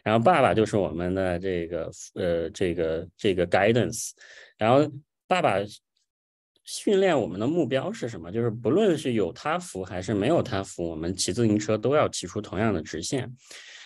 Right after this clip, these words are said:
那其实学会自行车的过程往往都是通过一个中间态，就是偶尔扶着，偶尔撒手。然后持续的训练，直到我们走出直线。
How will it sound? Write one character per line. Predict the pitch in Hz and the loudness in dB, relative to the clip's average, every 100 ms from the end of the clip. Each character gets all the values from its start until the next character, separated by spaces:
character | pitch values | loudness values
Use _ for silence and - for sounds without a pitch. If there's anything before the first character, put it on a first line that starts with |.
| - | -2
那 | 127 107 | 0 0
其 | - 120 | 0 2
实 | 143 | 2
学 | 156 123 | 4 6
会 | 175 | 6
自 | 165 170 | 6 4
行 | 151 | 4
车 | 151 | 4
的 | 151 | 2
过 | 156 135 | 4 2
程 | 113 101 | 2 -2
往 | 87 | -2
往 | 135 90 | -2 -2
都 | 92 | -2
是 | 92 | -2
通 | 95 98 | -4 -2
过 | 90 | -2
一 | |
个 | 87 | -2
中 | 90 95 | -2 -4
间 | 95 98 | -4 -4
态， | 107 98 | -6 -6
就 | 82 | -2
是 | 85 | -2
偶 | - | 2
尔 | 90 135 92 | 2 4 2
扶 | 80 - 80 | 0 -8 -4
着， | 85 | -4
偶 | - 85 | -2 0
尔 | 123 85 | 2 2
撒 | - 87 | -2 -6
手。 | 92 - - _ - - _ | -6 -10 -12 _ -20 -20 _
然 | - 87 | -4 2
后 | 98 | 2
持 | 95 - 95 | 0 0 0
续 | 113 202 | 2 4
的 | 120 | 4
训 | 85 117 92 | 2 0 0
练， | 98 82 | 0 -2
直 | 80 85 | -8 -8
到 | 98 110 | -4 -2
我 | 76 | -4
们 | 80 | -6
走 | 78 73 | -6 -8
出 | - - | -8 -18
直 | 87 - | -16 -14
线。 | - - 80 | -8 -8 -8